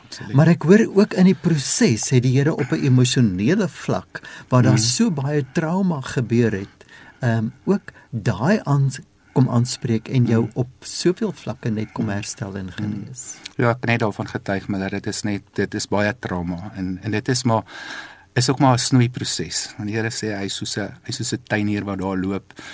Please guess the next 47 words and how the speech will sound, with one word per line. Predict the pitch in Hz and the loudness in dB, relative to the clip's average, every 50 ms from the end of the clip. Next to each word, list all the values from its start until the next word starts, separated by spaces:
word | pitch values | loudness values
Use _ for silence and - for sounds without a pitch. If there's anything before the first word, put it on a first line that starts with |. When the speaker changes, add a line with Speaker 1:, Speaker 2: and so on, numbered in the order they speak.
| - - - - _ - | -16 -18 -18 -20 _ -8
Speaker 1:
en | 113 101 95 | -6 -4 -2
daar | 101 101 98 | -2 -2 -2
net | 107 113 - _ - | -2 -4 -6 _ -2
takkies | - 110 - - - - - 107 - - | -2 -2 -2 -2 -14 -8 -6 -6 -6 -4
wat | - 101 - - | -6 -8 -10 -8
vrugte | - - 107 - - - 110 | -4 -4 -4 -4 -4 -6 -4
dra. | 90 92 90 87 82 82 - - - _ _ _ _ _ _ _ _ _ _ - - - - - - | -4 -2 -4 -4 -6 -6 -10 -20 -20 _ _ _ _ _ _ _ _ _ _ -20 -20 -18 -14 -8 -6
Daar | 101 98 | -6 -4
kom | 92 107 98 95 | -2 -2 -4 -2
sny | - - 107 101 101 | -2 -2 -2 -2 -4
hy | 101 98 95 92 - - - - _ _ _ | -4 -6 -8 -14 -20 -20 -20 -20 _ _ _
<clears throat> | - - - 120 107 - - 104 - _ _ _ _ _ _ - | -2 0 0 0 0 -4 -8 -16 -18 _ _ _ _ _ _ -14
sodat | - - 113 107 98 | -8 -6 -4 -4 -4
dit | 101 95 92 | -4 -6 -4
meer | 98 98 101 98 | -4 -6 -6 -6
vrugte | - - 92 - - - 92 - | -8 -12 -14 -14 -12 -16 -16 -14
kan | - 90 92 | -14 -14 -12
dra. | 92 - - 90 - - _ - - - - - - - - | -10 -10 -10 -10 -12 -18 _ -20 -20 -18 -18 -18 -16 -8 -6
En | - 104 | -4 -4
ek | 113 - | -4 -4
sien | - - 147 | -2 0 0
die | 151 139 123 | 0 2 0
Here | 120 117 123 | 0 -2 -4
se | 123 - 120 | -6 -4 -4
hand | 110 107 - | -4 -4 -4
absoluut | - 123 123 - - 127 104 101 101 - | -6 -8 -8 -6 -6 -6 -6 -6 -8 -8
in | 110 101 | -10 -8
dit. | 92 92 90 - | -8 -10 -12 -12
Ek | 95 92 | -14 -10
kan | - 98 | -10 -8
sien | - - 120 113 | -6 -4 -4 -4
dit | 104 95 | -4 -4
was | - 98 92 - | -8 -8 -6 -6
maar | 104 101 | -4 -4
net | 101 104 113 120 123 - _ _ _ | -2 -2 -2 -4 -6 -10 _ _ _
een | - 147 151 143 | 2 4 4 4
storie | 131 - - 113 101 92 98 | 2 2 0 0 0 0 -2
in | 95 | -4
my | 90 90 | -4 -4
lewe | 87 90 90 92 90 92 | -4 -4 -4 -4 -6 -8
wat | 87 92 92 92 | -8 -10 -10 -8
'n, | 95 95 92 - - - - - - - - - - - - - - - - - _ _ - | -8 -8 -8 -10 -14 -18 -16 -16 -16 -16 -16 -18 -18 -18 -18 -18 -20 -20 -20 -20 _ _ 0
wat | 117 110 | 0 2
die | 117 110 110 | 4 4 2
Here | 113 117 123 120 117 113 110 - - | 4 4 4 2 2 -2 -4 -8 -6
my | 113 104 98 104 110 117 113 - | -4 -2 0 0 0 0 -2 -2
karakter, | - - 117 - - 98 98 98 - - - 101 92 - | 0 0 0 0 0 -6 -8 -8 -8 -10 -8 -8 -8 -8